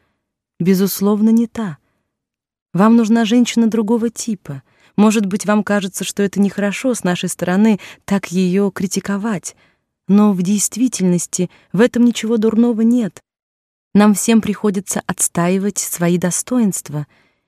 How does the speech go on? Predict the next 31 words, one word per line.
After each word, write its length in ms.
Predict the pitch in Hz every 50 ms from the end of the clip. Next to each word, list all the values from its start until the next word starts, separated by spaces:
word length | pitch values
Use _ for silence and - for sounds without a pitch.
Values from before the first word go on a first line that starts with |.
| _ _
и 60 | - 202
я 180 | 202 226 226
вполне 420 | 214 - - 202 202 208 214 214 214
убеждена, 560 | 202 185 202 180 165 170 185 202 226 226 208
что 200 | - - - 180
если 360 | 175 180 175 - - 180 185
вы 340 | 170 180 208 190 185 175 165
все 320 | - - - - 185 185 185
это 220 | 180 175 - 180
ей 440 | 175 170 175 175 175 170 165 175 185
рассказали 640 | 170 165 - - 180 175 156 156 220 254 254 185 165
бы, 240 | 151 - 156 151 143 - _ _ _ _ _ _ _ _ _ _ _ _ _ _ _
как 200 | - 254 240 -
вот 120 | 254 254 -
сейчас 400 | - 277 - - 269 202 - -
рассказали 500 | 165 - - - 196 175 202 185 170 185
мне, 340 | 208 226 220 208 156 139 - _ _ _ _ _ _ _ _ _ _ _ _ _ _ _
то, 160 | - 208 208
обсудив 640 | - 190 180 - - - 208 175 170 202 196 - -
все 240 | - - - - 190
дело, 460 | 170 151 185 233 254 226 208 190 185 - - _ _ _ _ _ _ _ _ _ _ _ _
она 300 | _ 190 185 180 180 180
бы 140 | 175 165 196
со 160 | - - 220
мной 180 | 214 202 196 196
согласилась. 840 | 185 - 208 190 214 240 233 - - 233 208 170 170 180 - - - _ _ _ _ _ _ _ _ _ _ _ _ _ _ _ _ _ _ _
Она, 240 | - 226 240 247 240
конечно, 480 | - 240 233 233 233 233 - - -
никогда 540 | 220 220 220 - - 220 208 196 185 185 165
не 120 | 151 151 151
захочет 600 | 143 160 147 - - 226 220 - - 175 - -